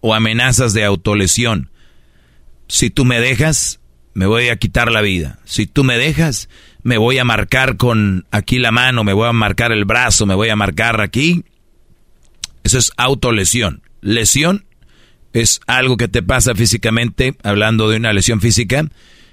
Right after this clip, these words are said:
y luego hacértelo tú mismo es autolesión. Amenazas de autolesión,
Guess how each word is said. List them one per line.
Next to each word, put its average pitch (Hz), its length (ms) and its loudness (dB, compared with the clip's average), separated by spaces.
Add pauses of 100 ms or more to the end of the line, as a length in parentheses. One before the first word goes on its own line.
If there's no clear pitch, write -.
(140)
y 143 120 -2
luego 139 520 2 (440)
hacértelo 123 480 0
tú 120 140 0
mismo 120 300 0
es - 260 0
autolesión. 113 1160 0 (120)
Amenazas 131 600 0
de 120 80 0
autolesión, 117 640 0